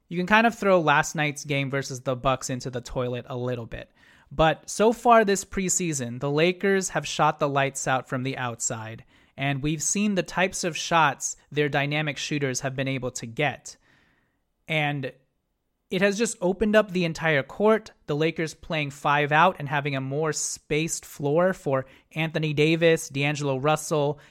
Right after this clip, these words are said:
even guys like Cam Reddish to just drive into the lane unimpeded. It has been a game changer. The Lakers so far this preseason, they've shot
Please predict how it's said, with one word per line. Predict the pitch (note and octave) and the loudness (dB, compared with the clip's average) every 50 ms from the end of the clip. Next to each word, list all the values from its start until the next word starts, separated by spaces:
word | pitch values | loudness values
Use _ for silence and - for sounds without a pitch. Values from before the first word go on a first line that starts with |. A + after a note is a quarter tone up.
| _ - | _ -6
even | D#3+ E3 E3+ E3 D#3+ | -4 -2 -2 0 0
guys | D3 D3 D3+ D3+ C#3 | 2 2 2 2 0
like | C#3+ C3 - | -2 -4 -4
Cam | - - D#3+ D3+ C#3+ C3+ | -2 -2 0 0 0 2
Reddish | C3+ C#3+ D3 E3 F3 E3+ - | 2 4 4 4 4 2 0
to | - - | -4 -6
just | C#3 C#3 C3+ - - - B2 B2 | -6 -6 -6 -6 -8 -12 -14 -6
drive | - C#3 C#3+ C#3 C#3+ D#3 D3+ | -2 2 4 4 4 4 2
into | D#3 D3 - - D#3 | 0 -2 -2 -2 -2
the | C3 B2+ | -2 -2
lane | B2+ C3 C3+ D#3 E3 E3+ F3+ - - | -2 0 0 0 0 -2 -4 -4 -4
unimpeded. | D3+ D3 C#3+ C3+ C3 B2 - G3 G#3 G#3+ A3 A3 A3+ A#3 - - - _ _ _ _ _ _ - | -2 -2 0 -2 -2 -4 -4 -4 0 2 2 2 0 -2 -8 -18 -20 _ _ _ _ _ _ 2
It | F3+ F#3+ F#3 F#3 | 2 2 2 0
has | - - - E3 E3 D#3+ C#3 C3 | -6 -2 0 0 0 0 -2 -4
been | B2 C3+ C#3+ C#3 C#3 | -4 -2 -2 0 0
a | C3+ C3+ | -2 -4
game | C3 C3 B2+ C3 C#3 C#3+ | -4 -4 -4 -4 -6 -6
changer. | - - A2+ A#2 A#2+ B2 A#2+ - - _ _ _ _ _ _ _ _ _ _ _ _ - | -8 -10 -10 -12 -12 -14 -14 -16 -18 _ _ _ _ _ _ _ _ _ _ _ _ -2
The | D#3 D#3 | 2 4
Lakers | F3 F#3 F3+ G3 F#3 - | 4 4 4 2 2 4
so | - F3+ F3 | 4 2 2
far | F3 - F3 E3+ D#3 | 4 6 4 6 4
this | E3 - - | 2 -2 -4
preseason, | - - G3+ F#3+ - G#3+ G3+ F3+ G3+ F#3+ F3+ | -4 -4 -2 -2 -2 -2 -2 0 -2 0 0
they've | C#3+ C#3 C#3 C3+ | 0 -2 -2 -2
shot | - - C#3 B2+ C3 | -2 -2 -2 -2 -2